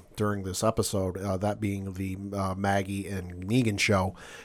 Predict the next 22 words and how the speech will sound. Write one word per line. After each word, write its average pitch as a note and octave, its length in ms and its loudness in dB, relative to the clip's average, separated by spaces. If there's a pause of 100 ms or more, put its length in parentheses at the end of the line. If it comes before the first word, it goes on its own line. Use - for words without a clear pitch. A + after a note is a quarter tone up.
(140)
Didn't E3 220 8
really E3+ 160 8
show C#3+ 180 4
much. D3+ 180 6
It C#3+ 40 4
was C3 100 2
just, B2+ 160 0
like, C3 100 2
a A#2+ 60 2
quick C#3 420 2
couple C3+ 320 4
of G#2+ 60 4
glimpse A#2 300 0
shots C3+ 420 8
and A2+ 140 0
then A2 140 0
one A2+ 200 6
of G2+ 120 0
them G#2+ 140 4
in G#2 60 0
the G2 80 -2
sewers. G#2 560 4